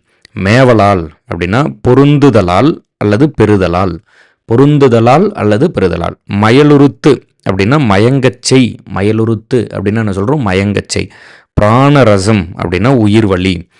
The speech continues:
அதுபோல லயத்துடன் அப்படின்னா என்ன சொல்றோம்? சீராக. நனந்தலை உலகம் அப்படின்னா அகன்ற உலகம், நனந்தலை உலகம் அப்படின்னா அகன்ற உலகம். நேமி அப்படின்னா சக்கரம்,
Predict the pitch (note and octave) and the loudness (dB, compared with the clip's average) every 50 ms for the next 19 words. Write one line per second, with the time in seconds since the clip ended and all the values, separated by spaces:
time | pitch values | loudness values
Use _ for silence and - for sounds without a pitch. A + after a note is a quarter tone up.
0 | _ _ _ _ _ _ A#2 A2+ A2 A#2 B2+ C3 A2+ G2 F#2+ G2 G#2 A#2 C3+ D#3 | _ _ _ _ _ _ -2 0 2 4 4 4 4 2 2 2 2 2 2 2
1 | D#3+ - _ - C#3 B2 C3 B2+ G#2+ F#2 - - - G#2+ A2+ A2+ A#2 A2 G#2+ F#2 | 0 0 _ 0 2 2 2 2 0 -4 -6 -6 -2 0 0 0 0 0 0 -2
2 | G2+ F#2+ F#2+ G2+ F#2+ - - B2 B2+ C3+ C3 A2+ G2+ F#2 - - F#2+ F2+ E2+ F2 | -2 -2 -2 -2 -4 -2 -2 0 2 4 4 4 2 0 0 -2 -2 -2 -4 -6
3 | - _ - - _ _ _ - G#2+ G#2+ A#2+ C#3 D3+ D#3 D#3+ D#3 C#3+ D3 C#3+ C#3+ | -10 _ -20 -20 _ _ _ -4 -2 0 2 2 2 4 4 4 4 4 4 4
4 | C#3+ B2+ G#2+ G#2 A2 A#2+ B2 G2+ A#2+ A#2 A2 F2+ E2 - - - - G2 F2+ F2+ | 4 2 2 2 2 2 2 2 2 0 -2 -4 -6 -10 -12 -10 -10 -6 -4 -2
5 | F#2+ A2 C3+ D#3 - - - G#2 F#2 A2 B2+ C#3+ C#3 B2+ C3 A2+ F#2 F#2 F#2 F#2 | -2 0 0 0 -2 -2 -2 -2 -2 0 0 0 2 2 2 2 0 0 -2 -2
6 | F2+ - F2 F2 F2+ - G2+ G2+ G2 G2+ A2 A#2+ B2 B2 A#2 A#2+ A#2 A#2 A#2 G#2+ | -2 -4 -6 -8 -10 -12 -8 -6 -4 -4 -2 -2 -2 -2 -2 0 0 0 0 0
7 | G2 G2 G#2 G#2 G#2+ A2 G2+ F#2 E2 E2 F2 F2+ A2+ C#3 - - G#2 G2+ F2 G#2+ | 0 0 -2 -2 0 -2 -2 -2 -4 -4 -4 -2 -2 -2 -2 -2 -2 -2 -2 -2
8 | G#2+ G#2+ G2+ G#2 F#2+ F2+ F2 F2 E2+ - F2+ F#2 - _ _ - - _ _ _ | -2 -2 -2 -2 -2 -2 -2 -4 -4 -6 -8 -10 -12 _ _ -20 -20 _ _ _
9 | _ - A2+ A#2+ C#3 D3 D3 C#3+ C#3 B2+ G#2 F#2 - - G#2 F#2+ F2 F#2 G2 A#2 | _ -2 0 2 2 4 4 4 4 2 0 -2 -4 -8 -8 -6 -4 -4 -2 -2
10 | A#2+ - - - - - A2 F#2+ F2+ E2+ F2 | -2 -2 -4 -6 -4 -4 -4 -4 -4 -4 -8